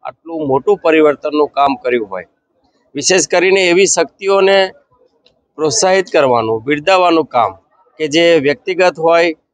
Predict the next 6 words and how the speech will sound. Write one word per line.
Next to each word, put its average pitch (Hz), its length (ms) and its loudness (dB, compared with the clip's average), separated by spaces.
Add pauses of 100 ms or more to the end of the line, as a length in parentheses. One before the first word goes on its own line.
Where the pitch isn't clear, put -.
(160)
કે 156 60 -12
સંસ્થાગત 165 680 -2
હોય, 160 160 2
એવી 160 300 2 (100)
સમાજની 156 840 -2 (1040)
હકારાત્મક 175 720 -2